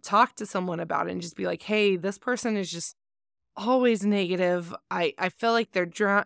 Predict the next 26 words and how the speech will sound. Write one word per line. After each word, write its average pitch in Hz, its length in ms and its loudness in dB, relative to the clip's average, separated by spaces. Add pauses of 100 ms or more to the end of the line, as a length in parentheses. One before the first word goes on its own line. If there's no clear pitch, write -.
(120)
taking 214 340 -2
me 196 160 -2
down. 180 440 0
I'm 170 200 -2
just, 170 200 -10 (520)
I - 120 -2
get 190 200 -4
really 233 380 2
negative 196 380 0
feelings 175 380 -2
when 175 100 -2
they 175 120 -2
come 175 240 -4
in 175 180 -2
because 180 260 -4
I'm 175 160 -2
just 170 200 -8
so 190 140 -2
tired 185 440 0
of 170 200 -6 (360)
the - 80 -4
negativity 175 720 -2
they 220 220 2
have. 180 460 0 (180)
Do 196 140 -10
you, - 160 -12